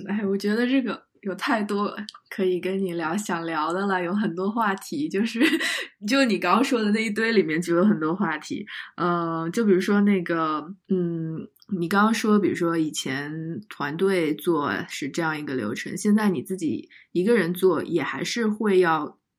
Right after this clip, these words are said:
都其实考虑到这些的吗？只不过会，现在如果都是你一个人做的话，会不会自由度还更高一点？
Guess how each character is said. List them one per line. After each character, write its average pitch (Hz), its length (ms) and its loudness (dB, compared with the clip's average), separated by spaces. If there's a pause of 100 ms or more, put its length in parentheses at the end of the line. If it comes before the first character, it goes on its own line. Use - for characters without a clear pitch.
(300)
都 170 240 2
其 170 220 0
实 160 160 -6
考 - 240 -4
虑 156 120 0
到 151 200 -2
这 151 180 -4
些 131 220 -8
的 139 100 -8
吗？ - 300 -10 (320)
只 - 100 -4
不 190 80 2
过 220 100 2
会， 247 160 2
现 254 160 2
在 220 380 4
如 208 160 2
果 226 80 4
都 214 140 4
是 233 100 4
你 175 100 6
一 151 80 -2
个 185 80 4
人 202 140 4
做 202 160 2
的 180 100 2
话， 190 140 2
会 196 140 -2
不 196 100 0
会 180 200 2 (840)
自 240 120 -4
由 175 160 4
度 208 140 -2
还 196 220 -2
更 190 240 -2
高 185 280 -2
一 190 120 2
点？ - 240 -10